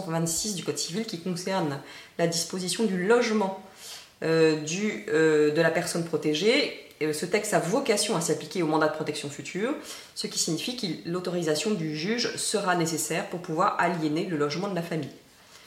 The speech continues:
Euh, alors ça, c'est un texte qui avait été jugé, euh, à l'époque, euh,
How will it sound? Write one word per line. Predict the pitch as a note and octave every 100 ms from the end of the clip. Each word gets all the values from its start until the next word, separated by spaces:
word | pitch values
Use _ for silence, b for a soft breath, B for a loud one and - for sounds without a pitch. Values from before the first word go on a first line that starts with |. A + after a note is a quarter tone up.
| B B -
Euh, | C#3+ C#3
alors | B2 -
ça, | E3
c'est | E3 D#3
un |
texte | D3 E3 -
qui |
avait | D3
été | C#3+ E3
jugé, | D#3+ D3+ E3 E3+
euh, | E3 -
à | -
l'époque, | D3+ D3+ F3 E3+
euh, | D3 -